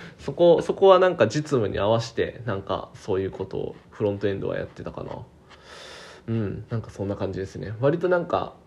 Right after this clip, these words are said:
あの、幅広く使えるようになりたいと思ったんで、あの、その現場で使えそうなものを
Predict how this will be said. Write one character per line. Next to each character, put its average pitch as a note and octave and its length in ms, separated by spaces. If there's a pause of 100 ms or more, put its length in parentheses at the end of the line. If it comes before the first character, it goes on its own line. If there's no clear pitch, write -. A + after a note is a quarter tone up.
(240)
あ A2+ 160
の、 G#2 480
幅 C3+ 240
広 D#3 300
く G2 300
使 - 240
え G2+ 80
る G#2 80
よ G#2+ 100
う G2 40
に F#2+ 100
な F#2+ 80
り F#2+ 100
た F#2 120
い F2 100
と - 80
思 F2 120
っ - 40
た - 180
ん - 100
で、 - 240 (600)
あ G#2 120
の、 F#2+ 120
そ - 140
の A2 240 (220)
現 A#2 320
場 A2 320
で A2 160
使 - 280
え C#3 80
そ C#3 180
う - 20
な F#2 80
も F2 140
の F2 80
を F2+ 340